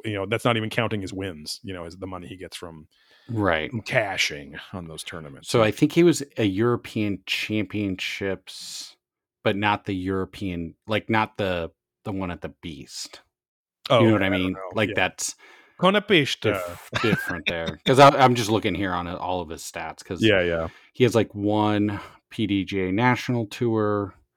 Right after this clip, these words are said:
Speaker 2: one Disc Golf World Tour, four Pro Tour, thirteenth. Yeah, see, European Open, he was third.
Speaker 1: Got it.
Speaker 2: But then the European Championships, which is different, he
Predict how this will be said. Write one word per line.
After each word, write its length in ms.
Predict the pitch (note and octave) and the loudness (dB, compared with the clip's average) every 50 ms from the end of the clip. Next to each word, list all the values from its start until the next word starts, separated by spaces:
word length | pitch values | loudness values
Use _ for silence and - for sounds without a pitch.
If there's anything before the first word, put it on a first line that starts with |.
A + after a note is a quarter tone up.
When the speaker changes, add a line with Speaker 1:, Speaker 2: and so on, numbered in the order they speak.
| _ _ _ _ _ _ _ _ _ _ _ _ _ _ _ _ _ _ | _ _ _ _ _ _ _ _ _ _ _ _ _ _ _ _ _ _
Speaker 2:
one 260 | G2+ G2+ G#2 G#2+ G2+ | 4 4 6 6 4
Disc 240 | G2 A2 G2+ - - | 4 2 0 0 2
Golf 260 | G#2 F#2 E2+ - - | 2 2 2 0 -2
World 360 | A2 A2 A#2+ A#2+ A#2+ A2 G#2 | -2 0 2 2 2 0 -2
Tour, 480 | - - A#2+ A#2 A2 G#2+ G#2+ G#2 G2+ F#2+ | -4 -4 -2 0 2 2 2 2 0 -2
four 480 | - - - - - G#2 G2 G2 F#2+ F#2 | -4 -10 -6 0 2 4 4 4 4 2
Pro 380 | - - - - G2+ F#2+ F2 | 0 -6 -4 0 2 2 2
Tour, 640 | E2+ - - - F2+ E2+ E2 E2 E2 E2 E2+ F2 F2+ - _ _ _ _ _ - - _ _ _ _ _ _ _ _ _ _ _ _ _ _ _ _ _ _ _ _ _ _ _ _ _ - | 2 0 0 2 2 4 4 2 2 0 -2 -4 -8 -14 _ _ _ _ _ -20 -20 _ _ _ _ _ _ _ _ _ _ _ _ _ _ _ _ _ _ _ _ _ _ _ _ _ 2
thirteenth. 720 | A#2 A2 A2+ A2+ - - A#2+ A2+ G#2+ G#2+ G2+ F#2+ - - - | 2 2 2 0 -4 -4 0 0 2 2 0 -2 -6 -14 -8
Yeah, 220 | C3 A2 G2 D#2 D#2 | -2 0 2 2 2
see, 200 | - - B2+ A2+ | 0 0 0 2
European 540 | G#2 G#2 B2 C#3 C3+ C3+ - C#3 A#2+ G2+ - - - | 6 8 8 8 8 8 6 6 6 6 2 2 2
Open, 460 | G#2 A2+ G#2+ - - G2 F2 E2+ F2 | 4 4 4 4 2 2 2 2 -2
he 160 | D#2+ - G#2 | -2 -2 -2
was 180 | F2+ F2 E2 - | -2 -2 -4 -8
third. 600 | - - G2+ F2 D#2+ D#2 D2 C#2+ - - - - - _ _ _ | -8 -6 -4 -4 -4 -4 -6 -8 -10 -12 -16 -20 -20 _ _ _
Speaker 1:
Got 240 | - G#2 E2 D2+ C#2 | 2 2 2 2 0
it. 80 | C2 - _ _ _ _ | -4 -8 _ _ _ _
Speaker 2:
But 140 | - G2 - | -2 2 4
then 120 | G#2 F#2+ F#2 | 4 6 6
the 80 | F#2 E2+ | 6 6
European 500 | F2 F#2+ F#2 E2+ - - G2 F2 E2+ D#2+ | 4 4 2 2 2 0 0 0 2 2
Championships, 840 | - - - A#2+ A#2+ - - - F#2 E2+ - - F2+ E2 - - - | 2 4 6 6 6 6 6 6 4 4 2 0 -2 -4 -4 -6 -8
which 140 | - - | -8 -8
is 120 | F2 D#2 - | -8 -8 -4
different, 440 | - E2 - - - - - - - | -4 -4 -2 -4 -8 -10 -10 -10 -10
he 80 | F2 | -10